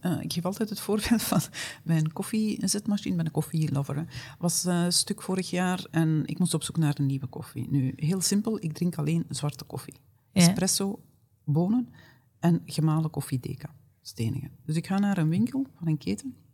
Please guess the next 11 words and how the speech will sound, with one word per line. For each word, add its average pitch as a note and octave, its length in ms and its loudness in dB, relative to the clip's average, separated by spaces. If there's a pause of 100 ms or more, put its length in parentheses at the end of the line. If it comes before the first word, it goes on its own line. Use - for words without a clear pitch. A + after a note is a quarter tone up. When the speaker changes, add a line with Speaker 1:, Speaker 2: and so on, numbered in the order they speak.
(720)
Speaker 1:
omdat C#3+ 200 6
ik B2+ 80 2
denk D#3+ 180 2
van, C3+ 240 2
daar C#3 240 0
krijg B2+ 200 -2
ik C3 80 -6
ook C3+ 120 -6
wel C3 120 0
een C#3 120 0
garantie. D#3 500 -2